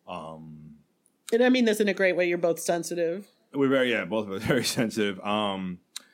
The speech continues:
Speaker 1: but, you know, it's funny, like, she can be really, um, like, ha-, take out, like, a tomboy quality or whatever. But then at the same time, you know, she's very, like, "Oh, I wanna get my hair did.
Speaker 2: Yeah.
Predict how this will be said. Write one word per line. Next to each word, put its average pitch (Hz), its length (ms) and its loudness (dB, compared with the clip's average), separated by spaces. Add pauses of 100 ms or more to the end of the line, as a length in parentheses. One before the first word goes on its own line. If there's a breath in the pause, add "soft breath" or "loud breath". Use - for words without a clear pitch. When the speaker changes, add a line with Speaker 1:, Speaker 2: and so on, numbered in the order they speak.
(520 loud breath)
Speaker 1:
but, 123 280 2
you 127 100 2
know, 113 360 -2
it's 117 240 -10
funny, 131 360 -4
like, 98 160 -4
she - 220 -10
can 107 140 -10
be 95 120 -8
really, 92 720 -10
um, 80 400 -18 (1200)
like, 87 300 -10 (220)
ha-, 95 180 -18
take 92 160 -12
out, 85 80 -12
like, 78 100 -14
a - 20 -20
tomboy 82 560 -10
quality 80 440 -12
or 78 80 -16
whatever. 78 380 -14
But 85 140 -16
then 87 100 -12
at 80 80 -16
the - 80 -20
same 82 220 -12
time, 85 320 -12
you 80 80 -20
know, 78 140 -20
she's 78 260 -18
very, 76 320 -14
like, 76 280 -18
"Oh, 82 100 -12
I 80 100 -10
wanna 78 200 -12
get 76 160 -18
my 73 200 -20
hair 80 180 -14
did. 73 300 -20 (180)
Speaker 2:
Yeah. 311 160 2